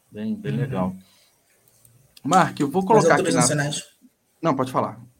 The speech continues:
Speaker 1: Eu ia pra outro, outro tópico.
Speaker 2: É, eu queria falar que os autores nacionais, no, no geral, eles são muito acessíveis, assim, sabe? Tipo, Pedro
Speaker 1: Sim.
Speaker 2: Ruas, Vinícius Grossa, Carol Alves, todos eles são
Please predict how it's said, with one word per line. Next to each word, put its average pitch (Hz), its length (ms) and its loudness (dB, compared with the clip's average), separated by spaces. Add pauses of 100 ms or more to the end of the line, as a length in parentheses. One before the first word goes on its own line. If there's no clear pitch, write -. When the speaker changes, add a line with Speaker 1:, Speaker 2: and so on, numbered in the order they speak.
(120)
Speaker 1:
Eu 113 60 -6
ia 113 80 -4
pra 117 120 -6
outro, 117 200 -12 (140)
outro 110 220 -8
tópico. - 520 -12
Speaker 2:
É, 165 160 -6
eu 170 60 -2
queria 165 160 -2
falar 160 160 0
que 170 100 -8
os 156 180 -2
autores 147 300 -2
nacionais, 143 480 -2
no, 110 240 -8
no 107 100 -8
geral, 120 300 -2
eles 135 140 2
são 143 180 0
muito 170 160 -8
acessíveis, 104 560 -6
assim, 95 240 -10
sabe? 98 280 -14
Tipo, 95 260 -16
Pedro 107 260 -8
Speaker 1:
Sim. - 60 -12
Speaker 2:
Ruas, 110 340 -12
Vinícius 101 360 -10
Grossa, 98 500 -6
Carol 104 220 -8
Alves, 107 200 -10
todos 151 240 -8
eles 110 220 -4
são 117 100 -6